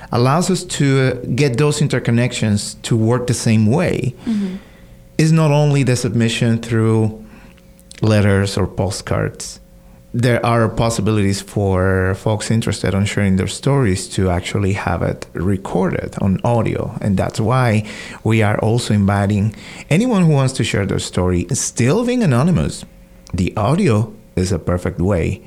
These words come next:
Speaker 1: You can just utilize your voice, and even that can be, in a way, masked in, in case you want to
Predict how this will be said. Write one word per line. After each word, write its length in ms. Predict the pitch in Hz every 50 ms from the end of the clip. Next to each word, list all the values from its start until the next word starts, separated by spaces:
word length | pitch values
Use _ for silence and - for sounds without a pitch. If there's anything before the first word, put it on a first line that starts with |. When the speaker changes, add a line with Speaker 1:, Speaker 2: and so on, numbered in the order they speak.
| - - - -
Speaker 1:
You 120 | - 92 87
can 400 | - 95 92 87 85 87 85 - - - - - - - - - - - -
just 320 | 95 95 95 95 - -
utilize 540 | 107 104 101 101 98 92 92 90 90 - -
your 120 | 104 98 98
voice, 680 | 95 95 90 92 104 120 143 165 - - - - - - - -
and 640 | - 76 82 82 82 82 80 80 80 82 - - -
even 440 | 98 92 95 92 95 95 - 95 90 - - - - -
that 300 | 95 92 92 90 - -
can 180 | - - 90 87
be, 340 | 78 87 87 80 80 82 - - - - - - - - - - - -
in 60 | 185
a 60 | 214
way, 200 | 226 220 214 220 -
masked 680 | 147 131 127 127 131 139 151 147 - - - - - - - - - - - - - - - -
in, 260 | - 95 98 95 92 -
in 180 | 90 95 92
case 240 | 90 - 92 90 95
you 80 | 98 92
want 240 | 95 92 92 92
to 420 | - - - 87 82 85 80 -